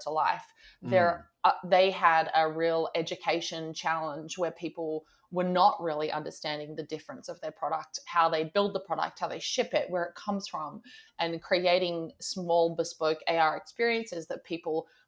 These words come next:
Speaker 1: participated with, like a rolling chapter, like a story,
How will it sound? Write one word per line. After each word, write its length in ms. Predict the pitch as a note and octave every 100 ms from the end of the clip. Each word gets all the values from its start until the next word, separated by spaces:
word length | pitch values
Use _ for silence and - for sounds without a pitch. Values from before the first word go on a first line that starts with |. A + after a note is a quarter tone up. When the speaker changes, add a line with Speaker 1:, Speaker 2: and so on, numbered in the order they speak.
| _ _ - _
Speaker 1:
participated 640 | - G#3+ G3 F#3+ - E3 D#3+
with, 260 | D#3 D#3
like 180 | E3 D#3+
a 80 | E3
rolling 560 | D#3 D3 D#3+ D#3+ D#3 D#3
chapter, 520 | - - - - D3
like 180 | D3+ D3+
a 60 | D#3
story, 640 | - D3+ D#3+ A3+ D4 D#4+